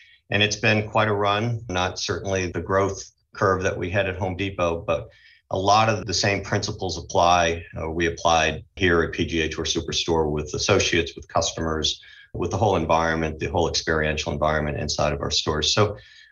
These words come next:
we've got a great team of leaders here. We've got a tremendous amount of associates, over a thousand associates from coast to coast, from California to New York to Florida and Arizona, and all in between. And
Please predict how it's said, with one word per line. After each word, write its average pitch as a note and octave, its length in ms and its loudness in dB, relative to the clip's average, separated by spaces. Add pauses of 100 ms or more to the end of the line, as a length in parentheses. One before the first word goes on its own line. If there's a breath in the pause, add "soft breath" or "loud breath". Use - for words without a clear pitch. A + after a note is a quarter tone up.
(120)
we've G#2 100 -2
got G#2+ 180 4
a F#2+ 60 -2
great G#2 380 2
team G#2+ 260 4
of F#2 140 0
leaders G#2 420 2
here. G2+ 500 2
We've F2+ 140 -6
got E2+ 140 0
a E2 40 0
tremendous F#2 800 -2
amount F2+ 280 2
of E2 40 -2
associates, F2 800 0
over D#2+ 180 -2
a D#2+ 80 -2
thousand E2 340 4
associates D#2+ 560 0
from D#2 200 -6
coast E2 240 2
to E2+ 80 -6
coast, - 420 2 (280 loud breath)
from F2+ 80 -2
California E2 640 4
to D#2+ 100 -4
New D#2 100 -2
York D#2+ 240 2
to D#2 60 -10
Florida D#2+ 320 0
and D#2 80 -2
Arizona, G#2+ 560 2 (300 loud breath)
and F2 80 0
all F#2 160 6
in E2 80 2
between. E2+ 720 0
And D#2 360 -4